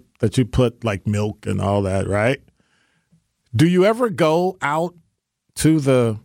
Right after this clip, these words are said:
store and you get fast food and they say, "Oh, but here's, like, nine thousand ketchups and eight mustards and mayonnaise and br-,"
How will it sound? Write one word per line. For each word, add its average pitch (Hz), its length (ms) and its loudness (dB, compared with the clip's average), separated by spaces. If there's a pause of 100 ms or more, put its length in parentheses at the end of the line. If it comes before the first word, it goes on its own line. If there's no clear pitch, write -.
store 156 840 0
and 113 560 -2 (680)
you 123 120 2
get 131 180 0
fast 143 400 -4
food 147 540 -2 (100)
and 120 220 2
they 117 160 2
say, 113 580 0
"Oh, 160 220 2
but 160 120 2
here's, 175 240 0
like, 160 420 -2 (460)
nine 151 320 -2
thousand 143 600 -2
ketchups 131 560 -2
and 104 320 -4 (440)
eight 143 220 -2
mustards 123 720 -2
and 110 400 0 (120)
mayonnaise 123 680 0
and 113 160 -4
br-," 127 140 2